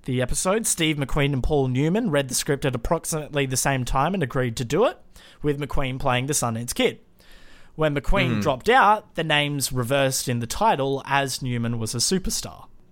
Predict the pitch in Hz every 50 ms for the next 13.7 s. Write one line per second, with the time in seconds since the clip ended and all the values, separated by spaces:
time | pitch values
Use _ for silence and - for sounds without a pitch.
0 | - - - - - - - - - - - - - - - - 113 113 113 117
1 | 120 120 123 120 120 120 120 110 113 120 120 - 123 107 101 98 101 98 98 -
2 | - - - _ - 127 123 123 120 117 135 139 127 113 107 - - 92 90 90
3 | 123 120 123 120 120 135 - - - 180 180 165 170 - - - 165 156 156 165
4 | 180 190 208 202 180 170 143 - - - 147 135 147 190 233 214 156 131 120 -
5 | - - - - - - - - - - - - 190 170 - - 175 156 131 -
6 | 156 135 131 120 113 117 - 139 123 117 110 113 - - 180 151 117 113 - -
7 | - - - - - - - - - 139 160 180 180 - 175 165 151 - - -
8 | 262 285 - 147 147 127 - - - 147 135 127 123 120 113 - - - - -
9 | - - _ _ - 247 262 - - 175 143 127 127 123 120 - - 165 127 120
10 | 117 117 131 117 - - - 226 - - - 117 113 - - - - - - -
11 | - - _ - - - - - - - - - - _ - - - - _ -
12 | - - - - 110 110 117 110 110 107 104 101 - 190 175 180 175 160 147 170
13 | 156 - 170 135 135 180 165 160 151 147 - 180 135 113